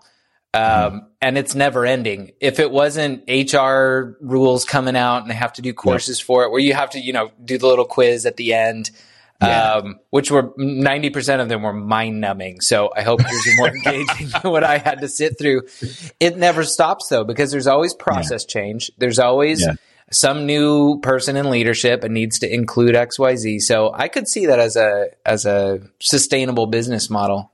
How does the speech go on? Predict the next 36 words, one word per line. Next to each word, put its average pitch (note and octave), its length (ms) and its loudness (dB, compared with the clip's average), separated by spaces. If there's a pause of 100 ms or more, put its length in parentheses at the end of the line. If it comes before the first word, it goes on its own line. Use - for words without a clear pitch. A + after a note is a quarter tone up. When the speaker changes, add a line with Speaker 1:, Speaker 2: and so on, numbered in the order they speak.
Speaker 1:
That's, - 320 -2 (120)
that's, C3+ 280 2
Speaker 2:
Yeah, B2+ 300 -2
it, G#3+ 100 2
Speaker 1:
uh, - 20 -2
Speaker 2:
it - 80 -6
is. C#3 400 2
Speaker 1:
pretty D3+ 140 -14
cool. B2 360 -8
Speaker 2:
And C#3 340 0 (320)
if C#3+ 160 0
you C3+ 220 2
know E3+ 140 4
what E3 160 0
you're B2+ 120 2
doing, B2+ 260 2
you A#2+ 120 2
can A#2+ 180 0
stand A2+ 360 2
out, F2+ 180 -2
because G2+ 300 -2
when A2+ 180 2
we A#2+ 80 4
talk A#2+ 240 0
about G#2+ 260 0
online G#2+ 380 0
courses G#2+ 480 0
in G2+ 60 0
the G2 80 0
corporate - 360 0
world, F2+ 320 0 (260)
a G2+ 100 2
lot A2 240 2
of - 100 -6
people A2+ 200 0
say, G#2 360 0